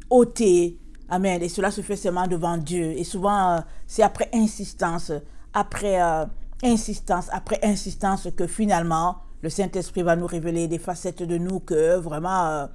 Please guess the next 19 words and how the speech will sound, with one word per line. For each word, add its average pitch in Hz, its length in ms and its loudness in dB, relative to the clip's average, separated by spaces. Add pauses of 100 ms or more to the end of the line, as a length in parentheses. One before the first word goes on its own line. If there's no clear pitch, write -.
(460)
euh, 147 580 -2
vraiment, 170 680 0
on, - 20 -4
on - 60 -4
sera 180 360 4
renversé. 175 760 0 (520)
Et 175 120 2
alors, 160 460 2
euh, 156 220 0
donc 170 220 -2
voilà. 156 340 -2 (340)
Alors, 170 560 4 (340)
que 233 100 8
le 214 100 8
Seigneur 185 380 2
puisse, - 280 -2
euh, 156 280 2 (240)
vraiment, 170 640 0 (420)
<clears throat> - 60 -4